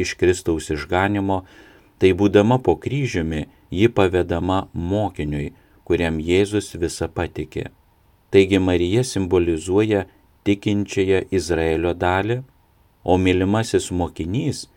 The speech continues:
išreiškia krikščionių bendruomenę. Taip Marija patikima bažnyčiai, o bažnyčia pavedama Marijai. Kurti, būdama Jėzaus motina,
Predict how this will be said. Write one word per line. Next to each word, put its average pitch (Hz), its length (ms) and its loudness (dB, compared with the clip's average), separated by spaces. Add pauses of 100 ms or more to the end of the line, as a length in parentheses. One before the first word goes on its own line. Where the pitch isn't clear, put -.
(260)
išreiškia 90 800 -2
krikščionių 90 640 -2
bendruomenę. 80 840 -6 (760)
Taip 98 240 6
Marija 85 500 2
patikima 80 640 -2
bažnyčiai, 82 800 -4 (500)
o 82 120 6
bažnyčia 87 680 2
pavedama 80 640 -2
Marijai. 87 680 -4 (580)
Kurti, 87 540 2 (340)
būdama 90 480 2
Jėzaus 90 560 0
motina, 85 600 -6